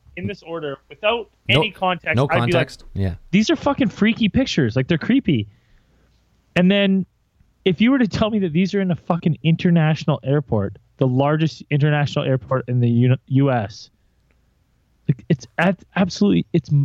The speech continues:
Speaker 1: mind-boggling that you would put these pictures up.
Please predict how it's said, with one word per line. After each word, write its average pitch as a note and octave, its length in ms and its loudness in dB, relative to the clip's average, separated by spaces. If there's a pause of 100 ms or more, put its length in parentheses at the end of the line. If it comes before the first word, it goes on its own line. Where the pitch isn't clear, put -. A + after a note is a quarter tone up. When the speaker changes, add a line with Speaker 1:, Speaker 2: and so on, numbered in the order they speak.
(140)
Speaker 1:
mind-boggling C#3+ 1400 0 (300)
that D3 160 -2
you E3+ 140 4
would D3+ 120 -2
put - 220 -6
these D3+ 260 2 (460)
pictures F3 400 0
up. G2+ 180 -4